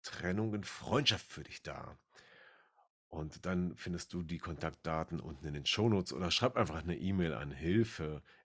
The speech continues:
at trennunginfreundschaft de. Ja, das war's heute für den Po-, im Podcast Trennung Freundschaft, der Late Night Talk. Als Gast Christian Berndt.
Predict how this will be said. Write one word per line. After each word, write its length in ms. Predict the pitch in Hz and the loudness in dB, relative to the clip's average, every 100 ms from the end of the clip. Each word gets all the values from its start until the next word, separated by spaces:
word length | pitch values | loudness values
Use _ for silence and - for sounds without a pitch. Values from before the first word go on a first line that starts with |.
| _ | _
at 200 | 92 - - _ | -6 -6 -16 _
trennunginfreundschaft 1200 | - - 180 131 85 73 - - 78 85 95 - - - | -4 2 4 4 2 -2 -8 -4 -2 0 -2 -6 -6 4
de. 340 | 113 98 65 - _ _ _ _ - - - - - _ _ | 6 4 0 -10 _ _ _ _ -20 -20 -20 -20 -20 _ _
Ja, 300 | 202 170 80 - _ - _ - | 10 10 6 -6 _ -20 _ -2
das 220 | 98 - | 0 6
war's 320 | 139 156 - | 6 6 4
heute 300 | 127 175 175 | 6 6 4
für 180 | - 170 | 6 6
den 160 | 170 | 6
Po-, 80 | - | 2
im 180 | - 170 | 4 4
Podcast 600 | - 135 - 123 123 117 _ | 4 0 0 2 2 -2 _
Trennung 260 | - 110 117 | 0 2 2
Freundschaft, 480 | - 104 110 - - | 0 0 0 -2 -10
der 200 | 82 110 | 6 8
Late 280 | 107 175 - | 10 8 4
Night 200 | 82 - | 0 -2
Talk. 460 | - 78 90 - - - - | -4 0 0 -4 -16 -20 -12
Als 200 | - 90 | -8 -2
Gast 420 | - 127 127 - - _ - _ _ | 4 4 2 -6 -16 _ -20 _ _
Christian 580 | - 110 - 107 87 82 | 0 0 4 4 4 4
Berndt. 540 | 95 147 196 190 - | 6 8 8 4 -6